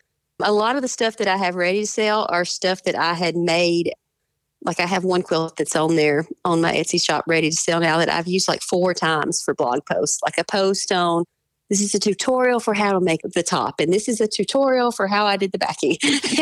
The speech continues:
And, uh, and I have the pattern that I've got free on the blog right now, the quilt that I made where, I guess, where I tested the <laughs> pattern,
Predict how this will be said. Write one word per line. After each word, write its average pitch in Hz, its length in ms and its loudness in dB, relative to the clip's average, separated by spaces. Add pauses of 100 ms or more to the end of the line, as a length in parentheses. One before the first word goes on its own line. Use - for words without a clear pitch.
And, - 220 0
uh, 320 120 0 (720)
and 233 140 2
I 214 80 2
have 214 300 0 (120)
the 165 100 -4
pattern 202 600 -2 (640)
that 170 100 0
I've 165 120 -2
got 170 220 -2
free 165 340 0
on 156 120 -2
the 165 80 -2
blog 156 280 -2
right 143 160 -2
now, 147 240 0 (360)
the 165 120 -2
quilt 196 600 0
that 175 160 0
I 165 140 2
made 170 600 2 (800)
where, 175 220 2
I 175 80 2
guess, 165 200 -2
where 165 140 0
I 156 160 0
tested 196 440 -2
the 220 80 0
<laughs> 240 120 -2
pattern, 233 380 0